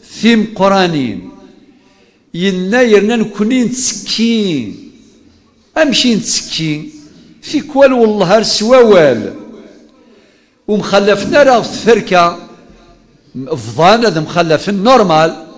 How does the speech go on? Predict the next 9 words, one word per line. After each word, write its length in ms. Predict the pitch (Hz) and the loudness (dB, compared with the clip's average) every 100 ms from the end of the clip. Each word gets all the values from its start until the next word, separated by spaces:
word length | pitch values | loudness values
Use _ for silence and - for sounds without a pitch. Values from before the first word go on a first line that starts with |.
| - - _ - | -20 -20 _ -2
يموت 380 | 185 180 170 127 | 0 0 -2 0
بابا 300 | 170 135 131 | 0 2 0
السن. 440 | - 196 240 240 - - - - 208 | -2 0 -2 -2 -10 -20 -20 -6 0
أضفضون 520 | 196 131 139 180 170 | 0 0 -6 -6 -4
تريكا 460 | 170 170 165 175 165 | -2 -2 -2 0 0
يسن 280 | 160 143 | -2 -6
ديجا 300 | 123 143 143 | -6 -4 0
بابا 280 | 147 147 131 | 0 0 -2
السن. 440 | 120 - 247 247 | -4 -2 -2 -2